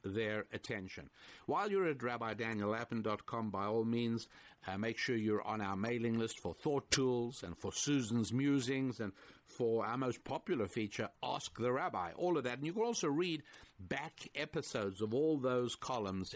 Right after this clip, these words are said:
at Rabbi Daniel Lapin dot com. Or if you can't remember Rabbi Daniel Lapin dot com, just go to You Need a Rabbi, and you'll get exactly the same effect.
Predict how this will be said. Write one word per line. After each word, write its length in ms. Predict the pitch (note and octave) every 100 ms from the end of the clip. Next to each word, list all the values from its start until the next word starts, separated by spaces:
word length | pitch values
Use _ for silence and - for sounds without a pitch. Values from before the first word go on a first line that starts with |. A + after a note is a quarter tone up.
| -
at 240 | G#2+ A2+
Rabbi 360 | G#2 G2+ G2 F#2
Daniel 520 | F2+ G2 G2+ G2+ G2
Lapin 400 | G2 G2+ - F2+
dot 260 | F2 F2+ -
com. 260 | A#2 E2
Or 180 | F2 G#2
if 120 | G#2
you 80 | A2
can't 240 | G#2 D3+ A#2+
remember 400 | A2 A2 G2+ G2
Rabbi 400 | G2 G2 F#2+ F2+
Daniel 580 | F2+ G#2+ G#2+ G2+ F#2
Lapin 440 | F2+ G#2 - F2+ F2
dot 220 | F2 E2+
com, 260 | - C#3 C3+ - -
just 200 | - G3
go 80 | -
to 80 | C3+
You 320 | A2 A#2 C3+
Need 520 | A2+ A2+ C3+ B2+ A2+ F2 -
a 100 | G#2
Rabbi, 500 | A2 A2+ F2+ E2 E2 - - _ _
and 380 | - G2 F#2 F2+
you'll 220 | F#2 G2
get 300 | F#2 G#2 G2
exactly 480 | - F#2 G#2 F#2+ -
the 120 | E2+
same 300 | E2+ F2+ E2+
effect. 360 | E2 - D2+ _